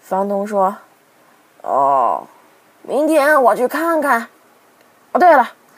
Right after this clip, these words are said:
忘了跟你们说了，睡下铺的人要交三分之一的房租，睡上铺的人可是要交三分之二的房租。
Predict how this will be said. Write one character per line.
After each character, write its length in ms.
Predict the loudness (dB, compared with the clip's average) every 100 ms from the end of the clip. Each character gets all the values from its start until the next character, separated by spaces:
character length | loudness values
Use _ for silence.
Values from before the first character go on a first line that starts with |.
| -20 _
忘 220 | 2 4
了 100 | 4
跟 180 | 2 0
你 80 | 0
们 160 | -4 -4
说 340 | 2 4 4
了， 220 | 2 -4 -14 _ _ _ _ _ _ _ _ -10
睡 260 | 0 2
下 380 | 2 0 0 -2
铺 200 | -4 -4
的 120 | -2
人 360 | 0 0 0 -4 -10 -20 -20 -2
要 160 | 2
交 160 | 4 2
三 300 | 2 0 2
分 240 | 2 0
之 200 | 0 -2
一 240 | 0 -2 0
的 140 | 0
房 300 | -2 -10 -10
租， 320 | -4 -2 -2 -6 _ _ -20 -20
睡 260 | -8 0 2
上 380 | 2 2 2 2
铺 160 | 2
的 100 | 2
人 380 | 4 4 4 2
可 200 | -2 -6
是 100 | -2
要 160 | 0 4
交 140 | 2
三 320 | 2 0 0 0
分 180 | 0
之 140 | 0 2
二 480 | 2 2 0 0 0
的 100 | 0
房 320 | -2 -2 0
租。 260 | 2 2